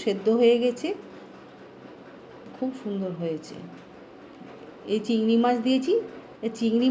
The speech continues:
মাছটা মনে করুন দিলে একটা অন্যরকম লাগে, আপনারা অন্যভাবে করতে পারেন, কিন্তু এই চিংড়ি মাছ দিয়ে করে খেয়ে দেখুন না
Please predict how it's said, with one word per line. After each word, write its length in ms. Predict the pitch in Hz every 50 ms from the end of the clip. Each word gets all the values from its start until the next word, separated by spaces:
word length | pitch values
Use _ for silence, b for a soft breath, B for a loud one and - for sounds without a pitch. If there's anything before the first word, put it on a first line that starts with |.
| 262
মাছটা 520 | 269 277 277 277 - - - - 277 277 285 285 285 285 277 262 254 254 240 233 -
মনে 160 | 262 277 277 285
করুন 200 | 294 294 302 294 294 294 B B B B B - 233
দিলে 180 | 269 277 302 311 311
একটা 140 | 302 - 320 302
অন্যরকম 420 | 294 277 285 285 294 294 294 302 302 311
লাগে, 240 | 320 285 254 277 285 277
আপনারা 220 | 285 311 320 370 415 403 359
অন্যভাবে 400 | 330 339 381 370 381 392 415 427 - 370
করতে 220 | 370 359 - 403 392 370
পারেন, 240 | 302 247 254 311 466 - - B B B B B B B
কিন্তু 240 | - 285 285 277 381 392 392 294
এই 60 | 302 302 294
চিংড়ি 260 | 285 269 262 269 285 285
মাছ 180 | 285 311 330 320
দিয়ে 120 | 359 392 392 285
করে 120 | 277 285 311 302
খেয়ে 200 | - 285 277 294
দেখুন 320 | 285 262 262 262 - 311 311 277 214
না 80 | 151